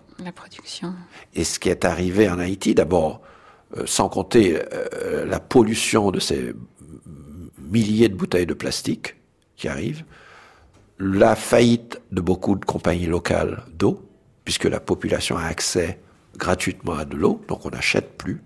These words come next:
Speaker 2: l'eau. Ensuite, cette eau, elle est payée. Elle est décomptée dans l'aide qu'on donne à Haïti. C'est pas une eau gratuite. On la distribue gratuitement.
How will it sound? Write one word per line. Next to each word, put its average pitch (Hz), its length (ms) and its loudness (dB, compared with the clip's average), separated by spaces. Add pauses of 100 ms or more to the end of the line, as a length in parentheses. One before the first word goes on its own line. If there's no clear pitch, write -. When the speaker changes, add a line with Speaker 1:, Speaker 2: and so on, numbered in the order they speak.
Speaker 2:
l'eau. - 280 -8 (840)
Ensuite, 127 680 0 (920)
cette - 360 4
eau, 117 260 8
elle 107 140 4
est 196 80 4
payée. 127 680 4 (920)
Elle 135 220 8
est 160 100 8
décomptée 143 680 2
dans 104 200 4
l'aide 139 300 6
qu'on 101 160 -2
donne 156 300 4
à 110 60 2
Haïti. 135 560 -2 (220)
C'est - 140 2
pas - 220 2
une 139 200 2
eau 107 80 8
gratuite. - 720 0 (420)
On 123 100 6
la 101 160 4
distribue 147 760 0
gratuitement. - 720 -8